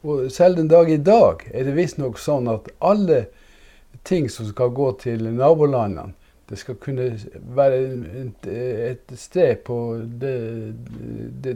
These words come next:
den strekningen som kan sprenges, i tilfelle såkalte fienden, hvem nå det måtte være, som, eh, har tenkt å komme den veien.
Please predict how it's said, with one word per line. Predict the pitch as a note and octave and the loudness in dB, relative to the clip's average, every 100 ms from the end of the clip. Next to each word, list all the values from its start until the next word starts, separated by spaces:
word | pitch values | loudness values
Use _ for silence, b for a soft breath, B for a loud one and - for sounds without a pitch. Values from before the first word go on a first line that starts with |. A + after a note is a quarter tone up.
| C3+ | -6
den | C#3+ | -6
strekningen | - D#3 D3 C3 G#2 | 0 0 0 -6 -6
som | - A2 | -8 -8
kan | A#2+ | -8
sprenges, | A2+ - C#3+ D#3 A#2+ - - - _ | -8 -6 -4 -2 -4 -8 -16 -20 _
i | C3+ B2 | -14 -6
tilfelle | C#3+ C3+ - B2+ | -4 -4 -4 -6
såkalte | A#2 C#3+ B2+ B2 G2 B2 | -4 -6 -2 -4 -4 -6
fienden, | - E3+ E3 B2 G2 - - | -2 2 2 2 -4 -10 -12
hvem | - B2 | -6 -4
nå | B2 | 0
det | D#3 | 0
måtte | C3+ G#2 G#2 | 0 -2 -4
være, | G2+ G2+ F2+ b b b b b b b | 0 0 -2 b b b b b b b
som, | - B2 A#2+ A#2+ | -10 -6 -4 -2
eh, | A#2+ A#2 | 0 -2
har | F#2+ A#2+ | -2 -2
tenkt | C3+ B2+ A#2 | -2 -2 -4
å | |
komme | G#2 A#2+ A2+ G#2 | -6 -6 -4 -4
den | G#2 G#2+ | -4 -4
veien. | A2 - - | -6 -8 -12